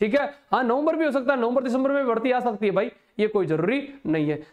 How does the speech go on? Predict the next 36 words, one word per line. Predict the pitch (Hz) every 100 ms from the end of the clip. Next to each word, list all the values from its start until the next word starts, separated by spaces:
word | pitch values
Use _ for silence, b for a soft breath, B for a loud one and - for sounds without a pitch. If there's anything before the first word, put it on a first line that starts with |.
| B
तो | 262 -
इस | 320 277
वीडियो | 277 277 294
के | 269
अंदर | 262 277
मैंने | 254 262 262
स्पेशल | - - 302 311 302
आपको | 240 - 285
नर्सिंग | 220 233 349 330
असिस्टेंट | 311 277 - 269 269 269
all | 294 339
इंडिया | 330 294 269
में | 254 247
परमानेंट | - 294 359 370 370 302
भर्ती | 240 220 262
है, | 277 320 B B
उसके | 302 302 294
बारे | 247 247
में | 240
जानकारी | 202 208 220 226 196
दी | 262
है, | 277
बेटा। | 269 294 294 B B
किसी | 269 269 311
भी | 311
प्रकार | 262 247 262 254
की | 233
गल-, | 190 190
गलती | 190 214 277
मुझसे | 247 - 226
हुई | 185 233
तो | 254
माफी | 214 214 233
चाहता | 214 208
हूं। | 233 269 - b b
और | 202 254 247 147